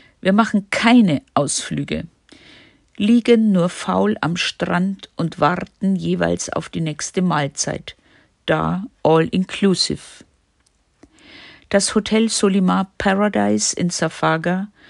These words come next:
hat uns gut gefallen. Schließlich sind wir ja schon quasi Hoteltester in Ägypten. Wir hören andere Gäste über das kalte Essen und die schlechten Betten maulen.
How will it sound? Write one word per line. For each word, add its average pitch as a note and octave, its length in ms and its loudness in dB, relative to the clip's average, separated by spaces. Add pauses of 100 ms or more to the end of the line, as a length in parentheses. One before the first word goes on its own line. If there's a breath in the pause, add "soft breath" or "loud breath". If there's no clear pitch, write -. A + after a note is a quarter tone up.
(220 loud breath)
hat - 240 -4
uns G3+ 240 -2
gut G3 220 -6
gefallen. D#3 580 -4 (520 loud breath)
Schließlich - 580 -2
sind G3 240 -2
wir F#3+ 80 2
ja F3 160 -2
schon F3 220 -2
quasi E3 420 0
Hoteltester - 1200 -2
in D#3+ 160 -4
Ägypten. - 720 -10 (800 loud breath)
Wir E3 160 0
hören F#3+ 300 2
andere G3 340 2
Gäste - 360 -2
über F3+ 200 0
das - 220 -4
kalte - 400 -4
Essen F#3+ 340 0
und F3 200 -4
die F#3 60 -6
schlechten - 520 -4
Betten F3 380 0
maulen. D3 600 0